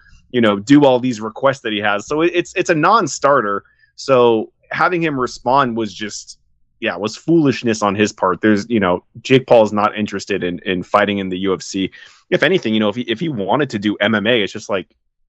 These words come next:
you're a Showtime. You can do your, you can run your own little campy event or whatever. And, and, you know, why, why cut in the U F C at all?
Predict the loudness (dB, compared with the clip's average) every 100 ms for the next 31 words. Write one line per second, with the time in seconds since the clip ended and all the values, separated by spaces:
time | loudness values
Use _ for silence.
0 | _ _ _ -2 -2 0 0 0 -2 0
1 | 0 -2 0 0 2 0 -2 0 0 2
2 | 2 0 -2 -4 -4 0 0 -2 -4 -4
3 | -4 0 0 0 -2 0 0 4 4 2
4 | 0 -4 -4 -6 -6 -6 -6 -4 -2 2
5 | 4 4 2 0 0 -2 0 0 -2 -2
6 | -2 -4 -4 -2 2 2 2 -4